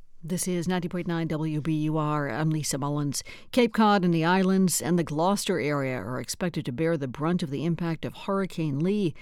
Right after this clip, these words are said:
which is well offshore still, but working its way up the coastline. National Weather Service meteorologist Frank Nocera says at its closest,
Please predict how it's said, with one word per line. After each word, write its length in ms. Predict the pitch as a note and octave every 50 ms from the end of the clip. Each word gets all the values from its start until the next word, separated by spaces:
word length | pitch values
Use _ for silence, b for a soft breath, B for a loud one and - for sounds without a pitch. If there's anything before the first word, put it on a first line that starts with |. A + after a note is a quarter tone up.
| B B B B -
which 200 | - D#3 - -
is 160 | D3+ B2 C3+
well 320 | B2+ C3+ E3+ F#3+ G3+ G#3
offshore 600 | G3 F3+ E3 D3 - - - - F3+ F3 E3+ E3
still, 500 | C#3+ - - - - F#3 F#3+ G3+ A#3 C4
but 220 | A3 - D3+ C3 A2+
working 260 | C3+ C#3+ C#3 - C#3+
its 220 | B2+ - - -
way 340 | - D3+ D3 D3 C#3+ A2+ -
up 220 | - - - - -
the 80 | D3
coastline. 680 | - - - F#3+ F3+ D#3 - - B2 B2 B2+ D#3+ F3+ F3 B B B B B B
National 400 | - C3+ C#3 C#3+ B2+ - - A#2+ A#2
Weather 200 | C3+ C#3 C#3 C3
Service 340 | - C3+ C3+ - A#2 -
meteorologist 640 | - C#3 B2+ A#2+ B2 B2+ B2 B2+ - A#2+ A2 - -
Frank 240 | E3+ D#3+ D#3 - -
Nocera 520 | - - - - F#3+ F#3 F3 E3 D3 C3
says 260 | - - D3 C3+ -
at 160 | - C3+ C#3
its 180 | C#3 - - -
closest, 560 | - - A#3 A#3+ B3 - - D#3+ C#3+ - -